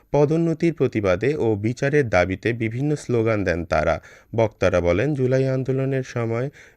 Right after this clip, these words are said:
বিরোধিতাকারী শি-, বিদ্যালয়ের বাংলা বিভাগের সহকারী অধ্যাপক জাকিয়া সুলতানা মুক্তাসহ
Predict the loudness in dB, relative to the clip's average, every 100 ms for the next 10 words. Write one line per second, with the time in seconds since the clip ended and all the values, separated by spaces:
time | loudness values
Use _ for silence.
0 | -4 0 0 -2 -4 -2 -2 0 0 0
1 | -2 -6 -20 _ _ -18 -10 -8 -4 -2
2 | 0 2 2 0 2 0 2 -2 -2 -2
3 | -2 0 2 0 -2 -4 -4 -2 -2 2
4 | 0 -2 -6 -2 -2 -2 -2 -4 -2 -2
5 | -2 -2 -2 -2 -2 -4 -6 -2 -2 -2
6 | -2 -4